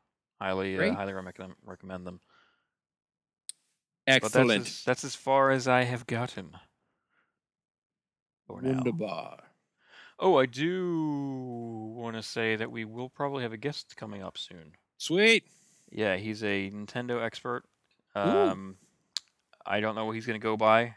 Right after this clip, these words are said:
Speaker 1: so I don't wanna say his name in case he doesn't want, doesn't want his real name out there. But, uh,
Speaker 2: All right.
Speaker 1: but the dude's, like, on point with
Speaker 2: Mm-hmm.
Speaker 1: Nintendo stuff and, uh, Pokemon stuff. Like, he knows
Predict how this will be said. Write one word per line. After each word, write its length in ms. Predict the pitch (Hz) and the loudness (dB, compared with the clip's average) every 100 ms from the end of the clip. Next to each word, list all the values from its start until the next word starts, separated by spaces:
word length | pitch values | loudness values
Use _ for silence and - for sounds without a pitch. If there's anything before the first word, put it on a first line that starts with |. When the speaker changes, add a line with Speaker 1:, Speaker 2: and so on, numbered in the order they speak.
| _ | _
Speaker 1:
so 180 | - 104 | -14 -6
I 40 | 95 | -6
don't 100 | 95 | -6
wanna 120 | 95 | -8
say 180 | - 101 | -2 -2
his 140 | 92 | 0
name 320 | 101 101 107 | -2 -2 -2
in 60 | 107 | -6
case 180 | 101 92 | -12 -12
he 60 | 101 | -12
doesn't 160 | 95 | -12
want, 180 | 95 87 | -12 -12
doesn't 240 | 101 95 98 | -10 -8 -10
want 140 | 95 | -12
his 80 | 95 | -12
real 100 | 98 | -8
name 180 | 98 98 | -4 -2
out 180 | 104 - | -2 0
there. 260 | 104 107 | -2 -2
But, 220 | 101 92 | -4 0
uh, 40 | 123 | 4
Speaker 2:
All 320 | 117 101 98 | 4 4 2
right. 380 | 95 139 196 - _ _ _ _ - | 0 0 0 -4 _ _ _ _ -16
Speaker 1:
but 100 | 104 | -10
the 100 | 98 | -8
dude's, 420 | 107 107 - - _ | -6 -6 -8 -14 _
like, 200 | 101 92 - _ _ - | -6 -6 -10 _ _ -4
on 200 | 104 107 | -2 -2
point 360 | - 113 113 - _ | -6 -8 -8 -8 _
with 420 | 98 95 - 139 127 _ | -6 -4 -6 -18 -20 _
Speaker 2:
Mm-hmm. 460 | 208 - _ _ - | -16 -16 _ _ -14
Speaker 1:
Nintendo 380 | 98 143 147 143 | -4 0 0 -2
stuff 560 | - 135 127 - - _ _ - | 0 0 0 -4 -20 _ _ -2
and, 640 | 104 101 101 98 95 92 - - _ | 0 2 0 -4 -8 -14 -20 -20 _
uh, 1200 | - 98 98 95 50 50 - - - - - - - | -6 -4 -4 -4 -4 -4 -6 -8 -10 -12 -12 -14 -12
Pokemon 380 | 123 - 131 123 | -12 -8 -6 -6
stuff. 280 | - 120 113 | -2 -2 -2
Like, 80 | 107 | -6
he 120 | 123 | -4
knows 520 | 117 113 107 101 - | -2 0 -2 -6 -12